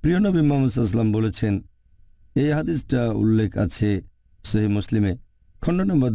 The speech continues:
দুই, Book of Fasting, হাদিস নম্বর দুই হাজার ছয়শো বারো। এক লোক নবীকে প্রশ্ন করল, কোন নামাজ পড়া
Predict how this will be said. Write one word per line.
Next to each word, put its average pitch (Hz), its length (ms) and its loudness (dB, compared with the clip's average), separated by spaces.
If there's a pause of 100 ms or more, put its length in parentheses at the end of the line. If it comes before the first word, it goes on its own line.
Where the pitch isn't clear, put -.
দুই, 113 140 2 (480)
Book 113 240 0
of 101 140 -2
Fasting, 104 380 -2 (400)
হাদিস 135 260 -2
নম্বর 113 260 0
দুই 117 160 2
হাজার 107 240 -2
ছয়শো 101 320 -2
বারো। 95 180 0 (1000)
এক 226 80 -2 (120)
লোক 170 100 0 (140)
নবীকে 131 320 0
প্রশ্ন 123 220 -2 (100)
করল, 113 160 2 (500)
কোন 202 180 2 (220)
নামাজ 170 240 0 (120)
পড়া 143 180 0